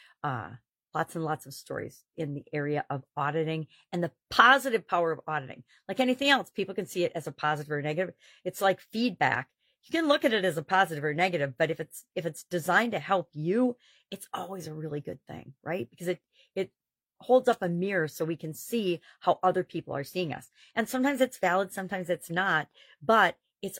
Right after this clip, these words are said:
all information that we can use to continually improve. So love to know your experience with this particular idiom. Uh,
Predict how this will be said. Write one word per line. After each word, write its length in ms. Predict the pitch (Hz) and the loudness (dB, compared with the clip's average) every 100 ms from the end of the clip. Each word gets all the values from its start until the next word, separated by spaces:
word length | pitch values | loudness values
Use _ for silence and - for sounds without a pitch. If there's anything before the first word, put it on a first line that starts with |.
| - | -2
all 200 | 185 202 | 0 0
information 580 | 175 180 170 175 - | -4 -4 -4 -4 -4
that 100 | 156 | -6
we 120 | 170 156 | -6 -8
can 200 | 160 156 | -8 -4
use 460 | 190 165 156 - _ _ | -2 -2 -4 -10 _ _
to 340 | - 175 175 180 _ _ | -4 0 0 -4 _ _
continually 460 | 175 - 143 143 143 | -10 -8 -8 -10 -12
improve. 320 | 135 - _ - _ _ - - | -16 -20 _ -20 _ _ -20 -2
So 140 | 269 | 4
love 200 | 285 311 | 6 4
to 80 | 320 | 6
know 80 | 302 | 6
your 200 | 254 254 | 8 6
experience 420 | 254 - 220 220 | 4 -2 -2 -4
with 100 | 202 | -6
this 140 | 220 | -6
particular 440 | - 226 214 214 208 | -4 -4 -2 -2 0
idiom. 520 | 208 208 208 233 233 - _ _ _ | 0 2 2 2 0 -8 _ _ _
Uh, 400 | 180 165 156 147 | 4 6 4 2